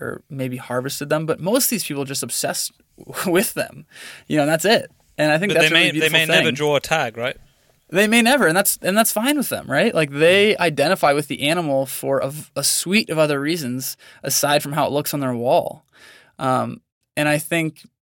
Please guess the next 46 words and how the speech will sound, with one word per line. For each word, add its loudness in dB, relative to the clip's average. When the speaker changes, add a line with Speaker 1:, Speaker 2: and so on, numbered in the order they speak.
Speaker 1:
a 2
lot 2
of 0
hunters -2
would, -6
would -10
tell 2
you 2
that -4
they 2
love 2
elk 0
or -8
they -4
love, 2
you -8
know, -2
or 0
fishermen -2
would -6
tell -2
you -2
they 0
love 2
trout -2
or -8
permit -4
because 0
of -4
all 4
of -10
these -4
things -4
aside 2
from -8
how 0
it -10
feels -2
in -8
their -4
hands -2
and -8
looks, -6
you -6
know, -4
um, -4